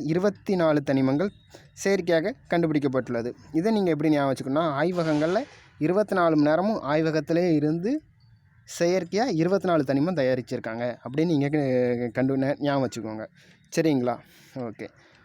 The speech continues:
வாங்க பதினாலாவது கொஸ்டின். பிஸ்மத் இயற்கையில் கிடைக்கக்கூடிய ஒரு தனிமம். பிஸ்மத்துங்கிறது இயற்கையில் கிடைக்கக்கூடிய ஒரு தனிமம். பிஸ்மத்துங்கிறது, இந்த தனிமங்கிறது எதுக்கு பயன்படுகிறதுனா,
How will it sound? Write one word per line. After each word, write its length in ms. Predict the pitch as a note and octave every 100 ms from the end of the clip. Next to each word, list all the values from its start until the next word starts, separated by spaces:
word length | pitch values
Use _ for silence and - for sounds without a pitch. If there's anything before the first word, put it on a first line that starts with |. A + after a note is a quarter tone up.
| _ -
வாங்க 240 | A#2 A#2
பதினாலாவது 520 | D3 C3+ C3+ C3 B2
கொஸ்டின். 320 | A2 - G2+ - _ _ _ - _ - _ -
பிஸ்மத் 420 | F3 - D#3+ - -
இயற்கையில் 460 | D#3 F#3+ G3+ F#3+
கிடைக்கக்கூடிய 460 | D#3+ D#3+ D#3 D#3 E3+ C4 _ _ _ -
ஒரு 200 | E3+ B3+ _ _ - -
தனிமம். 420 | - D3 B2 A#2 - - - - _ -
பிஸ்மத்துங்கிறது 680 | D#3 - F3+ E3 D#3 D3+ E3
இயற்கையில் 560 | D4 B3 F#3 F3 E3+ D#3
கிடைக்கக்கூடிய 520 | D3 C#3 C3+ D3 F#3+
ஒரு 180 | D3 E3+
தனிமம். 400 | - B2 B2+ A#2+ - _ _
பிஸ்மத்துங்கிறது, 720 | D3+ E3+ A#3 A3 G3 E3 D#3 F#3
இந்த 260 | B3+ F3
தனிமங்கிறது 640 | E3 E3 G#3 F#3+ E3+ G#3 D#3
எதுக்கு 320 | E3 - G3+
பயன்படுகிறதுனா, 600 | E3 E3 D3+ C3 B2+ C#3+